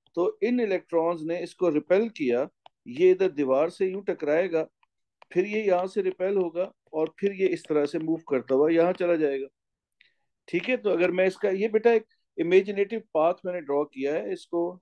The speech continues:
आप अगर सोचें तो ये यहाँ से यूं टकराता हुआ यूं जा रहा है।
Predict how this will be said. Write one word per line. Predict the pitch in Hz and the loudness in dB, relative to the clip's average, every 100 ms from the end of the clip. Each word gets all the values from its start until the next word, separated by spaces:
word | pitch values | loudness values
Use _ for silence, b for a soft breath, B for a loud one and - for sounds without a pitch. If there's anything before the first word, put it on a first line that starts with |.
| _ _ - | _ _ -6
आप | 147 151 | -2 -2
अगर | 156 156 | -2 -4
सोचें | - 143 139 185 247 | -2 -6 -6 -10 -10
तो | _ _ _ _ 147 | _ _ _ _ -4
ये | 147 170 | 2 4
यहाँ | 165 147 151 170 | 4 2 4 2
से | 170 156 | 0 -2
यूं | 156 175 | -2 -4
टकराता | 143 139 139 139 151 | -2 0 0 2 -2
हुआ | 127 151 285 - _ _ _ _ _ _ _ _ _ _ _ _ _ _ _ _ _ _ | 0 -2 -4 -12 _ _ _ _ _ _ _ _ _ _ _ _ _ _ _ _ _ _
यूं | 143 151 | -4 -2
जा | 117 | -2
रहा | 92 | -4
है। | 85 | -6